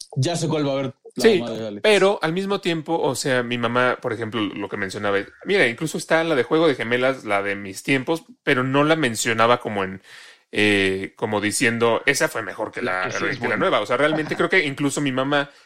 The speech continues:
Speaker 2: que, que vivió esa parte, eh, no,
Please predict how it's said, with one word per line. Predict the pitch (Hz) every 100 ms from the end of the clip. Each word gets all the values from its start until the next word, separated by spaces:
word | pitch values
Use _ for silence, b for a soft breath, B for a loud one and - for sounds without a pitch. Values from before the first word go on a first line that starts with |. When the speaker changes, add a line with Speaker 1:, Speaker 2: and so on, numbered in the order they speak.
| b
Speaker 2:
que, | - 110 -
que | - 120
vivió | 107 123 127
esa | 123 139
parte, | 139 120 127 117 - 95 - -
eh, | 101 98 - _ _
no, | 135 123 123 120 117 113 113